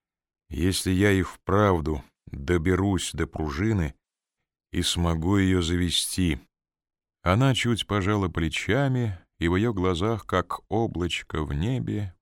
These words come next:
проплыла неясная тень печали. "Не знаю". "И никто не знает", — сказал я. Как говорил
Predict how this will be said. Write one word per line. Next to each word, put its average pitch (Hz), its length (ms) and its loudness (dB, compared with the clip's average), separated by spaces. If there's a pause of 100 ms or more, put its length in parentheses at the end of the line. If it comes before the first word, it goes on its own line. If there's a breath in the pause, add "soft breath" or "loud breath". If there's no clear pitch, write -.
проплыла 87 560 -2
неясная 85 840 -2
тень 87 360 -2
печали. 73 680 -4 (1200)
"Не 107 140 0
знаю". 104 520 0 (1800)
"И 101 160 4
никто 78 680 2 (200)
не 76 200 -2
знает", — 71 680 -2 (420)
сказал 76 400 -6
я. 71 260 -6 (1900)
Как 135 260 0
говорил 117 560 6